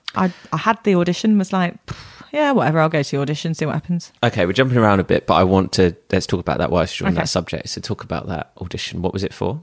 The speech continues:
Speaker 1: So that was for, um, Belinda King Creative Productions. Um,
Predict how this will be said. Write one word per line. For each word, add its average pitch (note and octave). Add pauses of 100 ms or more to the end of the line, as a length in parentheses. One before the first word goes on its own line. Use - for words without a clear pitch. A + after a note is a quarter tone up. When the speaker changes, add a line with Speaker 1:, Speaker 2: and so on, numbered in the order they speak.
(140)
Speaker 1:
So G#3+
that G3+
was F#3+
for, E3+
um, D#3
Belinda F#3
King F#3+
Creative F3
Productions. F3 (480)
Um, E3+